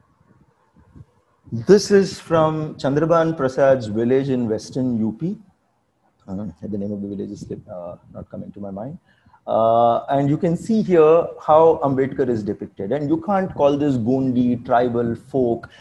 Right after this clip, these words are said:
The kind of words we end up usify-, uh, using when we classify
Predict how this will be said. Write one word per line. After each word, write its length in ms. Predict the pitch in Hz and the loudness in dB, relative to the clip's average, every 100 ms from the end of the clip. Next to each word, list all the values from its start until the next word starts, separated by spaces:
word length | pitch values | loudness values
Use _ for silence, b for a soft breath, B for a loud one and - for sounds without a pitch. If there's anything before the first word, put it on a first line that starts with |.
| B | B
The 100 | - | 0
kind 220 | 185 208 | 0 0
of 200 | 220 143 | 0 0
words 380 | 143 180 185 175 | 0 2 0 -2
we 140 | 185 | -2
end 180 | 156 151 | 0 -2
up 120 | 165 | -4
usify-, 600 | 143 143 151 - 156 151 - | -2 -2 -4 -6 -6 -6 -4
uh, 40 | |
using 520 | 127 123 143 160 160 | -2 0 -2 -2 -4
when 160 | 139 139 | -4 -4
we 100 | 139 | -4
classify 600 | 139 127 120 135 139 135 | -4 -6 -6 -6 -2 -2